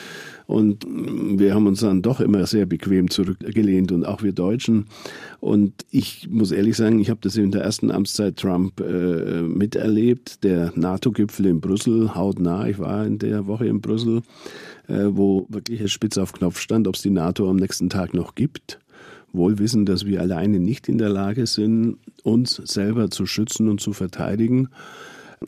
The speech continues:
Und das ist natürlich jetzt schon die Diskussion, wenn man in die U S A schaut. Es wird wohl auf eine Auseinandersetzung Trump-Biden hinauslaufen mit ungewissem Ausgang. Und unabhängig davon wird's darum gehen, dass wir als Europäer hier endlich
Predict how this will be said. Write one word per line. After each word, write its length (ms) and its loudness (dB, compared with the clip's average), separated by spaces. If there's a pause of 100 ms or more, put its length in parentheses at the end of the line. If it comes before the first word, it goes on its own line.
Und 260 0
das 140 0
ist 100 0
natürlich 300 2
jetzt 140 0
schon 140 2
die 100 2
Diskussion, 720 0
wenn 100 2
man 140 4
in 60 0
die 80 2
U 160 2
S 140 0
A 180 -2
schaut. 380 -2
Es 160 -2
wird 180 -4
wohl 160 0
auf 200 -4
eine 240 -2
Auseinandersetzung 960 -2
Trump-Biden 760 -2
hinauslaufen 1040 0
mit 260 0 (200)
ungewissem 580 4
Ausgang. 840 0 (240)
Und 180 0
unabhängig 480 2
davon 540 0
wird's 240 -4
darum 260 0
gehen, 260 2
dass 220 0
wir 160 0
als 160 -2
Europäer 640 0
hier 260 -2
endlich 520 -4